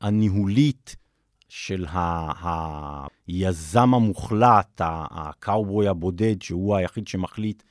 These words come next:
ויודע יותר טוב מכולם, אה, תצליח גם ב-,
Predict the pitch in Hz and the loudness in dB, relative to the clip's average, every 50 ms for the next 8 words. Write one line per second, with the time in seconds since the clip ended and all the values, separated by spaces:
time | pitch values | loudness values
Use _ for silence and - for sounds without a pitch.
0 | _ _ _ _ _ _ _ _ - 92 78 82 98 95 98 98 87 87 113 123 | _ _ _ _ _ _ _ _ -14 -14 -6 -4 -2 0 0 0 0 4 4 6
1 | 131 120 107 92 85 _ _ _ _ _ - 87 90 87 - - 117 110 101 - | 6 6 6 4 2 _ _ _ _ _ -12 -10 -10 -10 -2 0 0 0 0 0
2 | - 110 101 104 104 - - - 101 101 113 117 107 101 101 95 _ _ _ _ | -2 0 0 0 -2 -2 -4 -4 0 4 4 6 6 4 2 -2 _ _ _ _
3 | _ _ - 92 - - - 95 _ - - - 127 131 131 123 107 95 - 76 | _ _ -10 -10 -8 -8 -8 -10 _ -10 -8 -4 0 2 4 4 4 2 0 -4
4 | 69 - _ _ _ _ _ _ _ - 78 76 110 107 107 113 113 104 95 101 | -14 -16 _ _ _ _ _ _ _ -18 -6 0 0 2 2 2 0 -2 -2 -2
5 | 107 101 98 92 | 0 0 0 0